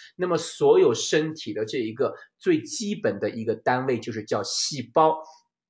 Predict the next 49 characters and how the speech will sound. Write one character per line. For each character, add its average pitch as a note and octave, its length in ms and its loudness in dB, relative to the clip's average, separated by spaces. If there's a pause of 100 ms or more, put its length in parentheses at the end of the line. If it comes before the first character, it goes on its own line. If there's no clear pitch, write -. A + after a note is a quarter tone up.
(220)
所 D#3 160 2
以 D#3+ 100 2
呢， C3 120 -4
我 G#2+ 140 -4
的 A#2+ 80 -8
这 D3 100 -6
个 B2+ 80 -4
上 D3 260 0
方 C#3+ 200 0
呢， C#3+ 80 -2
如 A#2+ 160 -4
果 B2+ 100 -4
你 G2+ 120 -8
看 B2 260 -4
到， G2 180 -2 (240)
如 E3 160 2
果 C#3+ 100 6
从 - 300 -8
最 G#3+ 220 -2
小 - 320 -2
的 A2 100 -2
单 C#3 300 0
位 B2+ 240 0 (180)
再 D3+ 140 0
到 C#3 180 0
最 - 320 -2
大 D3+ 180 -2
的 A#2+ 80 -6
单 B2+ 200 -2
位 B2+ 100 -4
呢， G#2+ 140 -6
由 A2+ 180 -6 (220)
左 A2 320 -2
而 A2 320 -4
右 D3 280 2
是 G#2 200 -8
细 - 400 -4
胞、 E3+ 420 4 (720)
组 A#2 240 -6
织、 D3 480 -2 (380)
器 - 360 -2
官、 D#3+ 460 2 (340)
系 - 440 -8
统 - 380 -8 (340)
和 A#2+ 240 2
人 A#2 260 0
的 B2+ 140 0
机 D3 320 -10
体。 - 340 -12